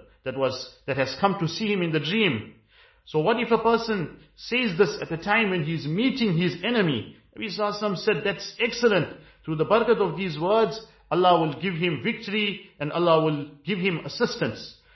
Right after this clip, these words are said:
So I thought to myself, the person who is seeing the dream says, "I thought that this was Hazrat Abu Bakr Siddiq radiallahu anh." But then Nabi sallallahu alaihi wasallam pointed to his left and he said, "These are all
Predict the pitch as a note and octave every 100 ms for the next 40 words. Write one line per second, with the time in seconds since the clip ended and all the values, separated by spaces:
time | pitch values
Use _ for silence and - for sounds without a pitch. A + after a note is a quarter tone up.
0 | _ - D#3+ G#3 A3+ A#3 A#3 A3+ F#3 D3+
1 | - G3+ F3+ C3 - - _ _ C3+ F3+
2 | F3+ F3+ D#3 D3 - G3 D3 C#3+ G3+ E3
3 | - G#3 G3+ - - _ - F3+ G3+ A#3
4 | A3+ F#3+ E3+ A3+ G#3+ E3+ F3 F3 D#3 D3
5 | G#3 A3 A#3 D3+ F3 D3 A#3+ A3 F#3+ E3
6 | D#3 D3 C#3+ B2+ A#2+ G#2 - - _ _
7 | C3+ C3 E3+ G3 E3 - - _ C3+ F3
8 | F3+ F#3+ E3+ E3 E3+ D#3+ D#3 E3+ F3+ D#3+
9 | D#3+ F3 E3 - F#3+ G3+ G3 - D#3+ D3+
10 | C3 F#3+ G#3+ G#3+ - _ B2+ C3+ C3+ F3+
11 | D3 F3+ E3 E3 D#3+ E3+ E3 C3